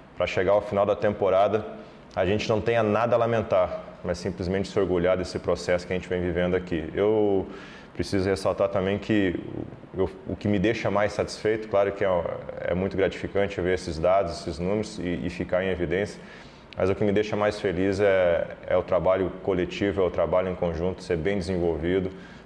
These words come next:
todos estarem bem valorizados e bem posicionados dentro da competição. Acredito que hoje nós alcançamos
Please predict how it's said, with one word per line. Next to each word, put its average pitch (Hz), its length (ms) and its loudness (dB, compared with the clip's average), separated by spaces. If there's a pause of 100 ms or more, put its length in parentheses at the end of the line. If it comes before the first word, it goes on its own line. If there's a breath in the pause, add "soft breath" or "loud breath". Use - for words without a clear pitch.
(120)
todos 101 200 2
estarem 92 340 0
bem 101 220 2
valorizados 92 640 2
e 90 40 -2
bem 95 220 -2
posicionados 90 560 0
dentro 92 140 0
da 90 100 -2
competição. 92 680 -4 (520 loud breath)
Acredito 98 400 -2
que 107 100 0
hoje 104 180 4
nós 101 100 2
alcançamos 107 800 0